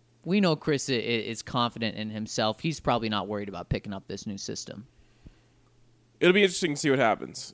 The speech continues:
Speaker 2: because if something hasn't happened by next Monday, we are, I mean, we, we have to think that this, that nothing's gonna get done. And so then it's gonna be the chess,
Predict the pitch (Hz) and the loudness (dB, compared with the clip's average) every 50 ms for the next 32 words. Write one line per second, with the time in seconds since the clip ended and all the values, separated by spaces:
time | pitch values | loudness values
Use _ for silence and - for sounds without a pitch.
0 | - - - 135 143 139 135 - - 190 220 269 302 214 202 190 175 160 160 135 | -14 -8 -4 -2 -2 -2 0 0 2 2 4 6 6 6 6 4 4 4 4 4
1 | 139 147 143 127 123 123 123 123 123 - - 127 117 113 110 107 107 95 90 92 | 4 4 2 2 2 4 4 2 0 -2 -2 -2 -2 0 0 0 0 0 0 -2
2 | 95 - - _ _ _ _ _ _ _ _ _ _ _ _ _ _ _ _ _ | -4 -8 -16 _ _ _ _ _ _ _ _ _ _ _ _ _ _ _ _ _
3 | _ _ - 127 127 127 135 143 147 156 160 156 151 151 143 135 131 - - - | _ _ -20 -10 -4 0 2 2 4 4 4 4 4 4 4 4 4 2 -2 -6
4 | - - - 120 135 135 131 127 127 127 120 107 - _ - 95 127 139 160 156 | -12 -6 -4 -2 0 0 0 0 0 -2 -4 -6 -8 _ -6 -2 2 4 6 6
5 | 151 147 - 135 147 151 147 143 135 - - 127 123 117 113 - - _ _ _ | 4 4 0 -2 0 0 0 0 -2 -6 -4 -2 0 0 0 -2 -4 _ _ _
6 | _ _ _ _ _ _ _ _ _ _ _ _ _ _ _ _ _ _ _ - | _ _ _ _ _ _ _ _ _ _ _ _ _ _ _ _ _ _ _ -10
7 | 127 123 - - - - - 123 123 123 123 131 135 156 147 139 147 147 147 147 | -10 -10 -12 -16 -20 -6 -2 0 0 0 0 -2 -4 -4 -4 -4 -2 -2 -2 -2
8 | 156 151 175 214 196 123 - - _ _ _ _ _ _ _ _ _ _ _ _ | 0 0 0 0 0 -2 -4 -10 _ _ _ _ _ _ _ _ _ _ _ _
9 | _ _ _ _ _ _ _ _ _ _ _ _ _ _ 131 135 - 135 127 131 | _ _ _ _ _ _ _ _ _ _ _ _ _ _ -10 -4 -2 2 2 4
10 | 135 139 139 - 156 147 143 139 143 143 147 - - 151 135 120 - - | 4 2 2 0 0 0 2 2 2 0 0 2 2 2 2 2 0 -6